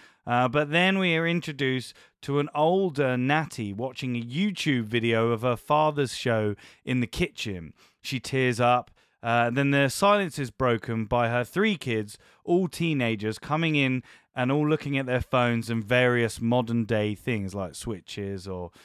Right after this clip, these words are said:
you know, whatever. Um, they take the breakfast and leave her alone. She sighs and goes off to work.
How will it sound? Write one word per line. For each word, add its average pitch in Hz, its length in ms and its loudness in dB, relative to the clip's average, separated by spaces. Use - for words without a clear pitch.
you 107 80 -8
know, 98 140 -4
whatever. 95 460 -4
Um, 135 380 2
they 151 180 2
take 214 400 -2
the 151 100 0
breakfast 117 560 -4
and 104 160 -4
leave 135 240 0
her 120 240 0
alone. 110 500 -2
She 156 220 -4
sighs 135 600 2
and 117 220 -2
goes 113 280 2
off 113 200 -2
to 110 120 -6
work. 92 440 -6